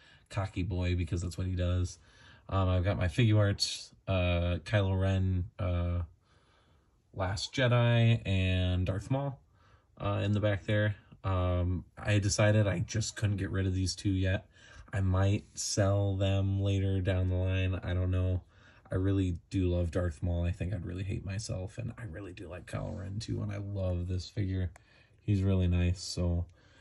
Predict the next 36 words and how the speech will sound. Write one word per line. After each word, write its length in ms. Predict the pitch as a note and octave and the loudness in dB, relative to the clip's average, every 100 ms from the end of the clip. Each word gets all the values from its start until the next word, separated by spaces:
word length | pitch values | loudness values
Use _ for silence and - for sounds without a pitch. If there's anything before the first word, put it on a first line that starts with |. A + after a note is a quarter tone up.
| - - | -20 -8
I 120 | - C#3 | -2 0
probably 260 | C#3 B2 | 4 8
won't 200 | A2 G#2+ | 8 6
end 160 | G2+ G2+ | 2 0
up 120 | F#2+ | 0
selling 320 | - F2+ F2+ | 0 0 2
those 240 | F2+ F2 - | 0 -2 -2
two, 280 | F#2 F#2 F2+ | -2 -2 -4
but 180 | - - - - - _ | -8 -10 -14 -16 -16 _
they're 140 | C3+ C#3 | -2 0
just 240 | A#2+ A2+ | 0 0
here 260 | G2 F#2 F#2 | -2 0 0
to 220 | F2+ F2+ - _ _ - | 0 -2 -6 _ _ -16
show 260 | - G2+ F2 | -4 -2 0
that 140 | F2+ | -2
I 60 | F2 | -4
like 200 | G2 E2+ | -6 -6
a 40 | |
little 240 | E2 E2+ E2+ | -6 -6 -8
bit 140 | D#2 | -8
of 60 | - | -10
Star 220 | - - | -10 -10
Wars. 460 | D#2 C2+ - - - - - - - - - A2+ | -10 -10 -10 -12 -14 -20 -20 -20 -20 -20 -4 4
And 500 | A2 A2 A2 A2+ G#2 | 6 8 8 6 4
obviously 540 | G2+ G2 G2+ - G2+ | 2 2 2 2 2
in 80 | G2 | 2
the 80 | F2 | 0
front, 400 | F#2+ F#2 F#2+ F#2 | -2 -2 -2 -4
my 100 | F2 | -4
last 540 | F2 F2 F2 D#2+ - | -2 -2 -2 -6 -4
remaining 580 | F2+ F2 F2+ F2+ F2+ F2+ _ _ _ _ _ - | -2 -2 -2 0 -2 -4 _ _ _ _ _ 4
Figma 480 | A2 G#2 G2+ G2+ | 4 6 2 2
F 160 | G2+ - | -2 -4
G 220 | - F#2 | 0 2
O 160 | F2 E2+ | 2 2
figures. 640 | - F2 F2 F2+ E2 - | 2 2 2 2 -2 -6